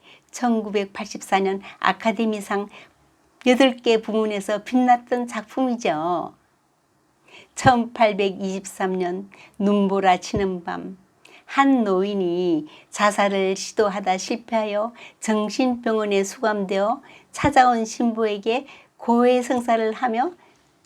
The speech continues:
이야기가 시작됩니다. 요세프 궁정 음악장인 살리에리, 가난한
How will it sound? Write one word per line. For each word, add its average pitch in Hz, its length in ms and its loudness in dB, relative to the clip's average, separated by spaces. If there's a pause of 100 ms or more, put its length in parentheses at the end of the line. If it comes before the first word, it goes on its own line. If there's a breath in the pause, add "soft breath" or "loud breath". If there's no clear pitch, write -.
(220)
이야기가 190 500 -2
시작됩니다. 165 840 -4 (1400 soft breath)
요세프 196 920 -2 (380 loud breath)
궁정 202 720 -2
음악장인 226 680 -2
살리에리, 196 920 -4 (560 soft breath)
가난한 190 800 2